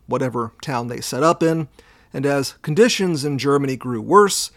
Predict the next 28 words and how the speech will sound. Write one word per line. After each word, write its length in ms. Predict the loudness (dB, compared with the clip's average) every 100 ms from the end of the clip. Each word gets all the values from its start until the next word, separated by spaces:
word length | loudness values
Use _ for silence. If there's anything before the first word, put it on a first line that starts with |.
| _ _ _ -4
they 140 | -2
started 340 | 0 2 2
expanding 560 | 0 -4 -4 -2 -2 -4
into 360 | -6 -6 -6 -4
a 140 | -6
true 460 | -8 -6 -2 -2 -2
street 360 | -4 -2 0
army. 400 | 0 -2 -10 -18 -20 _ _ _ _ _
And 180 | -6 0
while 220 | 2 2
they 200 | 2 0 0
owed 280 | 0 2 2
their 300 | 2 2 2
loyalty 460 | 2 4 2 0 -2
to 80 | -4
Hitler 420 | -6 -6 -4 -4
as 180 | -6 -8
Fuhrer, 420 | -2 2 2 0 _ _ _
they 120 | -4 -4
did 100 | -2
not 240 | -4 -2
feel 160 | -2 0
beholden 580 | -2 -4 -2 0 -2 -6
to 80 |
the 60 | -6
Nazi 320 | -6 -6 -8
Party 380 | -14 -12 -10 -10
itself. 720 | -12 -12 -6 -4 -4 -6 -14